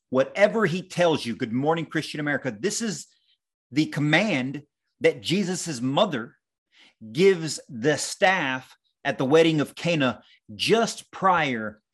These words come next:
to Jesus performing his first miracle for us. We may think that it's just a small miracle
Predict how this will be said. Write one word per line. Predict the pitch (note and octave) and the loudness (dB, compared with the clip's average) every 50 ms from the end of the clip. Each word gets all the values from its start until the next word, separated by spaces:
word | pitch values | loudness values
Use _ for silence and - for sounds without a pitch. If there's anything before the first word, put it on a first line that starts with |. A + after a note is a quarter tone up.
| _ _ _ _ _ - | _ _ _ _ _ -10
to | - D3+ C3+ | -6 -6 -6
Jesus | G2+ F#2 - D3 F3 F#3 F3+ C#3+ D#3+ F#3 E3+ - | -6 -4 -2 0 2 2 2 2 0 -2 -4 -4
performing | - - F3+ - - - D#3+ D#3 D3 C3+ C#3 C#3 C#3 C#3 C3 _ _ _ _ _ _ | -4 -4 -4 -4 -2 0 0 0 2 2 0 -2 -4 -6 -8 _ _ _ _ _ _
his | - D#3 D#3 D3+ - - - | -4 -4 -4 -4 -6 -2 2
first | D#3+ D#3 D#3+ D#3+ C#3 - - - - _ _ _ - | 4 6 6 4 2 -2 -8 -14 -20 _ _ _ -4
miracle | B2 C3 C#3+ D3+ D3 C#3+ C3+ C3+ - C3+ C3+ B2 | 0 2 2 4 4 4 2 0 0 -2 -4 -4
for | - - - D3 C#3+ D3+ | -4 -6 -4 -2 0 0
us. | A#2+ - - - - - - _ _ _ _ _ _ _ - | 0 0 -4 -16 -20 -20 -20 _ _ _ _ _ _ _ 0
We | D3 F3+ F#3+ | 2 2 2
may | F#3+ F#3+ G3 G#3 G3+ G3+ | 2 2 2 2 0 0
think | - - - A#3 A#3 G#3+ G#3+ - - _ - | -2 -2 -2 0 0 0 -2 -6 -14 _ -6
that | C3+ C#3+ E3+ F3 | 0 2 4 4
it's | F3 E3 - - - - - _ _ _ - | 4 2 -2 -6 -14 -14 -16 _ _ _ 0
just | E3+ E3+ D#3+ - - | 0 0 0 0 0
a | D#3 C#3+ B2+ | 0 0 -2
small | - - - - C3 D3 E3+ D#3+ D3+ C3+ | -4 -8 -6 -2 2 2 4 4 2 0
miracle | C3 C3 C3+ C3 C3 B2 - - B2 A#2+ A#2 G#2+ - | 0 0 0 0 0 -2 -2 -4 -6 -6 -6 -8 -12